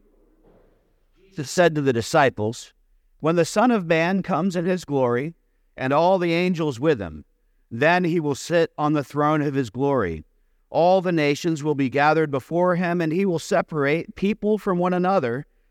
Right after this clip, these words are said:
as a shepherd separates the sheep from the goats.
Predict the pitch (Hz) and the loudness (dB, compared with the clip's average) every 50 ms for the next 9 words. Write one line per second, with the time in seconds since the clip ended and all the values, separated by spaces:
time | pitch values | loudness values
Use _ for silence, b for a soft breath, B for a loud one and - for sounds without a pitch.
0 | _ _ - 147 147 143 160 - - - 190 190 - - 147 147 151 156 - - | _ _ -2 -2 0 0 -2 -2 0 0 0 0 0 0 -2 -2 -2 -4 -4 -2
1 | 175 170 - - 180 170 160 160 160 - - 147 147 127 - - 196 175 147 - | -2 -2 -2 -2 0 0 2 0 0 -4 -6 -6 -6 -6 -2 0 0 0 0 -2
2 | _ _ - 147 139 135 127 117 107 131 147 156 127 101 - - - - - - | _ _ -4 -2 0 0 0 0 0 0 0 0 0 -2 -6 -12 -18 -18 -18 -20